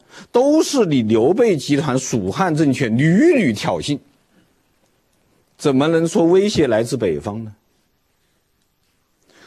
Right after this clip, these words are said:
再看看东边有威胁吗？夷陵之战以后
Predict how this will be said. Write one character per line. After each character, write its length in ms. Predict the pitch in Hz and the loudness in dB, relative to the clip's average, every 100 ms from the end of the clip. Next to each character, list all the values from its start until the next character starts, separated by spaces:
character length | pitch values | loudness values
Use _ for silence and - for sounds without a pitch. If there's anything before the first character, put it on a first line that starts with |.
| _ | _
再 200 | 247 226 | 0 0
看 180 | 226 | 0
看 180 | 202 165 | -2 -2
东 280 | 165 240 277 | 0 2 2
边 220 | 254 202 | 2 2
有 120 | 165 | 0
威 240 | 107 120 135 | 2 0 0
胁 220 | 127 90 | -4 -6
吗？ 180 | 78 76 _ _ _ _ _ _ _ _ _ _ _ _ | -8 -16 _ _ _ _ _ _ _ _ _ _ _ _
夷 240 | - 147 214 | -6 -2 0
陵 220 | 254 185 | 0 0
之 160 | 170 175 | 0 0
战 220 | 190 170 | 0 0
以 120 | 104 | -2
后 340 | 104 147 - | 0 -2 -2